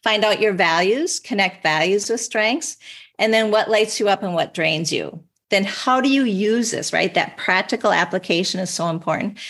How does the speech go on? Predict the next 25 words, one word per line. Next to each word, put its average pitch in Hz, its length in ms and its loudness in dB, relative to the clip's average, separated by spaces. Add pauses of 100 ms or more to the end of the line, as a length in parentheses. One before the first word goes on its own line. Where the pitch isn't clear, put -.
(120)
How 233 220 2
do 240 80 2
you 233 160 4
use 185 180 2
this 180 160 -2
with 165 160 -4
your 156 100 -2
team, - 460 -8 (840)
right? 180 220 0
What's 208 220 2
that 208 320 0
project 185 320 0
management 160 560 -4
aspect, - 400 -6
or 165 100 -2
what 170 140 0
are 185 80 2
those 180 220 0
tasks? 160 420 -4 (320)
Who 339 240 4
then 196 400 0 (240)
from 202 200 0
that 196 200 2
team 208 300 -2
grid 196 440 2